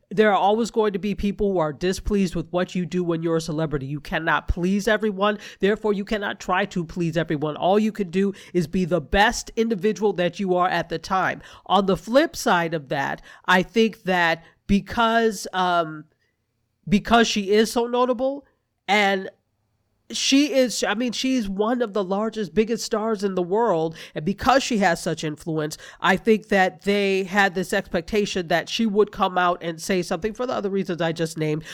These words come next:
but that she would come out and say something and use her platform as one of the biggest stars to bring attention to this. And not just from nowhere. She just did this whole Lion King album that featured some Nigerian artists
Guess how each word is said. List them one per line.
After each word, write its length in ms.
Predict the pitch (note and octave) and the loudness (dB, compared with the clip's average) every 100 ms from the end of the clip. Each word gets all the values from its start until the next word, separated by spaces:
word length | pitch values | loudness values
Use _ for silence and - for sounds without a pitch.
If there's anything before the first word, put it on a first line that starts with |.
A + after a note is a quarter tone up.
| - | -4
but 120 | G3 F#3+ | -2 0
that 140 | G3 | 0
she 100 | - | 0
would 180 | G#3 G3 | 2 2
come 160 | G#3+ | 2
out 140 | F#3 F3+ | 0 -2
and 140 | D#3+ | -2
say 160 | G3+ F3+ | -2 -2
something 380 | G3+ E3+ F#3 - | -2 -2 -4 -4
and 200 | F3 D#3+ | -4 2
use 240 | A3 A#3 | 2 2
her 140 | A3 | -2
platform 760 | G#3 - A#3+ A#3 - F3 E3 E3 | -4 -2 0 0 0 -2 -2 -2
as 160 | E3 | -6
one 160 | E3 E3 | -4 -4
of 80 | D#3 | -4
the 80 | D#3 | -4
biggest 320 | E3 D#3 D#3+ | -2 -4 -4
stars 360 | G3+ F3 E3 - - - | 0 0 0 -6 -18 -2
to 100 | G#3 | 0
bring 220 | F#3+ F#3+ | 2 2
attention 440 | F3+ G#3 G3+ G3+ E3 | 0 0 -2 -2 -6
to 100 | E3 | -4
this. 240 | D3+ C#3+ - - | -2 -4 -10 -4
And 180 | F3 F3 | -4 2
not 300 | G#3+ C4 A#3+ | 6 6 4
just 340 | B3 A#3+ - - - | 0 0 -4 -8 -2
from 180 | A3+ | 0
nowhere. 460 | A3+ A#3+ A3 D3+ B2+ _ | 4 4 2 -2 -6 _
She 240 | - B3 B3+ | -4 0 2
just 360 | C#4 C4+ - | 4 2 2
did 240 | A#3+ A#3+ F#3 | 0 0 4
this 200 | G#3 G3 | 2 2
whole 400 | - G#3+ G#3+ A3+ | -2 4 4 2
Lion 460 | G3 G3 G3+ G3 G3+ | 0 0 0 -2 -4
King 360 | - G3 F#3 - | -4 -2 -4 -2
album 720 | F3+ F#3 F#3+ D#3+ B2 D2 - _ _ _ _ _ _ - - | 2 4 2 -2 -4 -10 -20 _ _ _ _ _ _ -20 0
that 240 | F#3+ F#3 | 2 2
featured 440 | - A3 - A3 F#3 | 4 2 6 4 4
some 220 | A3+ F#3 | 0 2
Nigerian 600 | F3+ F3 C#3+ F3 F3+ - | 0 -2 -2 0 0 0
artists 720 | - F3 E3 D3+ F#3+ - - | 2 2 2 -2 -6 -8 -12